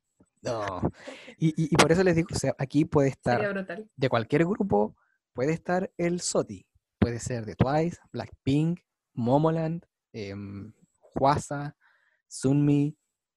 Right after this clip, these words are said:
Speaker 1: hablando de femeninos, pero también puede sorprender, eh, Seventeen, que también suele tener canciones, eh, bien potentes.
Speaker 2: Ya sé quién falta para este mes de junio.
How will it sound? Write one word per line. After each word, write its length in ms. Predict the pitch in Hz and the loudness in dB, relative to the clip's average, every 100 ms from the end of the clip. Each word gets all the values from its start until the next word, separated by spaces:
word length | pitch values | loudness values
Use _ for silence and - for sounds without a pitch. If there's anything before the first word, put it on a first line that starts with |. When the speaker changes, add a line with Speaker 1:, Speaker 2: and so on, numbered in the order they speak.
| _ _ _ _ - | _ _ _ _ -6
Speaker 1:
hablando 320 | 120 135 131 | 0 2 2
de 680 | 120 113 110 110 110 113 120 | 2 0 -2 -6 -8 -10 -12
femeninos, 640 | - 120 113 135 156 160 156 | -6 -2 0 0 0 -2 -2
pero 180 | 127 120 | -2 -2
también 640 | 117 110 113 131 151 156 | -6 -8 -4 0 0 -2
puede 200 | 147 131 | -4 -6
sorprender, 760 | 127 123 123 117 117 120 117 110 | -4 -6 -4 -6 -4 -2 -2 -4
eh, 120 | 98 | -8
Seventeen, 680 | - 117 107 - - 135 165 | -4 -4 -4 -6 2 2 2
que 120 | - | 0
también 280 | 135 127 131 | -2 0 -2
suele 200 | - 131 | -2 -4
tener 240 | 127 131 131 | -4 -6 -4
canciones, 400 | 131 135 131 127 | -6 -4 -6 -6
eh, 320 | 113 117 117 117 | -10 -10 -10 -6
bien 180 | 127 | -6
potentes. 680 | 131 120 135 147 151 151 156 - _ _ _ _ _ _ _ _ _ _ _ _ | -4 -4 -2 -2 -4 -6 -6 -8 _ _ _ _ _ _ _ _ _ _ _ _
Speaker 2:
Ya 220 | 202 214 | 0 0
sé 300 | 214 220 208 | 0 -4 -4
quién 240 | - 254 | -4 -4
falta 460 | 254 233 247 277 262 | -2 0 2 2 0
para 220 | 262 247 | 2 2
este 300 | - 277 - | 0 -4 -6
mes 160 | 247 285 | -8 -6
de 100 | 277 | -6
junio. 380 | - 247 247 | -6 -8 -8